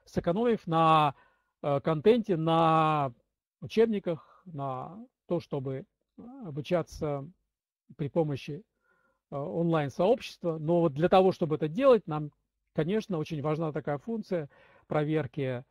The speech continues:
на качество, на миним-, на соответствие минимальному, э, качеству, то есть то, что называется стандартом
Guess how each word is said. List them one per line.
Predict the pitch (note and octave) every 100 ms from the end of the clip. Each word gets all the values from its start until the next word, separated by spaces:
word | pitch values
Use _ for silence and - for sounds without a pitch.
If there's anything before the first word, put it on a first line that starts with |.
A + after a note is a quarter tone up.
| _ _ _
на | C3 C#3
качество, | G3+ G#3 A3 - C#3+ C3+
на | F3 E3 D#3 G#3+
миним-, | B3+ F3 F#3 F#3 G#3+
на | F3 D#3+
соответствие | F#3+ F3 F#3+ - D3+
минимальному, | D#3 F#3+ G3 F3+ C#3+ C#3 C3+ C#3+ A3+ _ _
э, | F#3 C#3 C#3+ C#3 D3+ F#3
качеству, | - C#3 - - - C3+ - _ _ _ _
то | C#3+
есть | B2 _
то, | D#3+ E3 A#3
что | - C3
называется | C3+ C#3+ C3 - C3+
стандартом | - D3+ A3+ B3 - D3